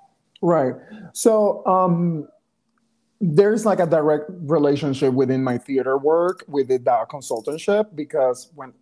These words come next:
my purpose when I went to grad school was to do a directing track, which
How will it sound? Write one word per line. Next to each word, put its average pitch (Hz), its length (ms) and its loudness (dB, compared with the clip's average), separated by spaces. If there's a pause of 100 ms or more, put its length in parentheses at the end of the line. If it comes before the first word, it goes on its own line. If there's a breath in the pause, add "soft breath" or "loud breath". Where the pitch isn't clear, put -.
(180)
my 156 200 0
purpose 143 520 0
when 135 140 -4
I 123 80 -2
went 123 260 -4
to 135 60 -4
grad 107 300 -2
school 175 380 -2
was 131 440 0
to 127 420 0
do 127 200 0
a 131 80 2
directing 120 560 -2
track, 107 320 -6 (340)
which 156 180 -2